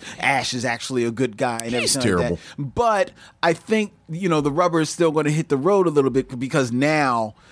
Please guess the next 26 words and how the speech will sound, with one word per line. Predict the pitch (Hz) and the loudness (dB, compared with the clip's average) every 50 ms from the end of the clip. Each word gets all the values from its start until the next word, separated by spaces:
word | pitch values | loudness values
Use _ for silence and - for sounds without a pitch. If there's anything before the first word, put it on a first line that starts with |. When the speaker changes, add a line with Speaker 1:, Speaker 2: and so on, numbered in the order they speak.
| - - - | -20 -10 -4
Speaker 1:
as | - 123 117 117 113 - - - _ _ _ _ _ - | -2 0 0 0 -2 -4 -8 -12 _ _ _ _ _ -12
the | 151 123 104 127 117 110 | -10 -6 -4 -2 -4 -4
Section | - - - 160 - - 147 127 | -4 0 0 0 0 0 -2 -2
thirty-one | 113 135 131 127 123 120 117 113 113 110 110 | 0 0 -2 -2 -2 -4 -4 -6 -6 -6 -4
liaison, | 113 113 117 127 131 143 147 147 139 113 113 104 95 90 87 76 76 80 92 | -4 -2 0 2 2 2 2 0 0 -2 -4 -4 -6 -6 -8 -10 -10 -6 -2
Speaker 2:
Yes. | 135 139 127 104 87 - - - - - | 0 2 2 2 0 0 -2 -4 -2 0
Speaker 1:
he's | 151 143 135 113 | 0 0 0 0
a | 131 | 0
member | 123 127 131 135 135 123 107 123 113 110 110 110 | 0 0 2 2 0 0 0 0 0 0 0 -2
of | 107 117 101 | -4 -8 -8
the | 107 104 | -10 -12
crew | - - - 190 202 190 170 | -8 -2 0 0 0 0 -2
for | - 147 131 120 | 0 2 2 2
a | 117 | 2
little | 120 117 110 113 | 2 0 0 0
bit, | 104 95 120 117 127 | -2 -2 0 2 2
Speaker 2:
Right. | 113 107 107 110 - | 2 0 -2 -4 -4
Speaker 1:
and | 127 135 147 | -2 0 0
everybody's | 151 156 151 135 143 135 135 135 127 120 | 2 0 0 0 2 0 0 0 -2 -2
gonna | 131 135 131 127 | -2 -2 0 0
have | 123 123 127 127 120 - | -2 -2 -4 -4 -4 -2
to | 127 120 | -4 -4
try | 107 - - 135 127 117 117 | -4 -2 -2 -2 -2 -2 -2
and, | 113 113 110 110 107 104 - | -4 -4 -4 -4 -6 -8 -8
you | - 139 135 | -4 -2 -2
know | 120 110 104 98 95 95 | -2 -2 -2 -4 -6 -10